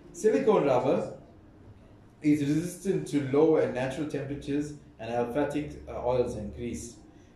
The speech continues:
Uh, neoprene rubber resists attack by ozone, oils, and gasoline, and, uh, fluoroelastomers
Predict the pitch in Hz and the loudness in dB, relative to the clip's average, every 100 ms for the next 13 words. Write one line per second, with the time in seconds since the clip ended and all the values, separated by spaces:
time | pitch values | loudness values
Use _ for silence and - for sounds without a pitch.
0 | - 113 120 123 123 123 123 - - 160 | -14 -4 2 4 4 2 0 -6 -8 -2
1 | 180 233 - 185 160 131 123 117 135 - | 6 6 6 2 0 2 2 2 2 0
2 | - - 131 127 147 170 - - 139 - | -4 -10 -6 -4 -2 -2 -4 -8 -8 -2
3 | 147 147 - - 107 113 117 131 143 147 | -2 -2 -8 -14 -10 -4 -2 2 4 4
4 | 131 127 - 131 127 127 113 107 113 117 | 2 -2 -2 2 2 2 -2 -8 -6 -6
5 | 120 123 175 196 - - - - - 113 | -6 -4 -2 -2 -6 -18 -20 -20 -16 -6
6 | 123 127 - - 131 - - 208 202 160 | -4 -4 -8 -10 -10 -10 0 4 6 6
7 | 120 - - - 135 135 131 143 120 110 | 4 0 -10 -10 -2 0 0 -4 -4 -6
8 | 110 110 | -6 -8